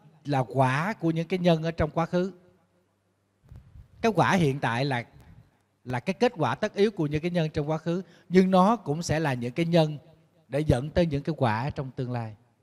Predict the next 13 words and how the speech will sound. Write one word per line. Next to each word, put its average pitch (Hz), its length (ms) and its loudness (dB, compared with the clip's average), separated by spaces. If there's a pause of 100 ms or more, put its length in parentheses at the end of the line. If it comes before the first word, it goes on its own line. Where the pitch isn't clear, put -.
(920)
Cho 175 120 6
nên 175 180 6
nghiệp 143 240 4
nhân 170 200 4
trong 165 180 4
quá 170 140 4
khứ 208 400 2 (260)
chúng 175 120 -2
ta 180 80 2
gọi 127 180 2
là 117 100 0
túc - 280 -2
nghiệp. 120 220 0